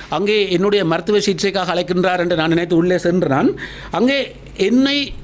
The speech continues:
தொடர்ச்சியாக, ஆ, அந்த மருத்துவ சிகிச்சை சம்பந்தமான எந்த கேள்வியும் கேட்கவில்லை. தன்னை தெரியுமா என்று கேட்டார். அதற்குரிய அறிக்கையெல்லாம் நான் முழுமையாக இந்த,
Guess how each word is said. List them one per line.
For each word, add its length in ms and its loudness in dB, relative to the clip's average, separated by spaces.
தொடர்ச்சியாக, 800 0
ஆ, 540 -2
அந்த 180 0
மருத்துவ 320 0
சிகிச்சை 300 -2
சம்பந்தமான 480 0
எந்த 180 0
கேள்வியும் 400 2
கேட்கவில்லை. 520 0
தன்னை 220 0
தெரியுமா 320 2
என்று 160 0
கேட்டார். 440 -2
அதற்குரிய 640 0
அறிக்கையெல்லாம் 480 0
நான் 140 2
முழுமையாக 640 2
இந்த, 340 2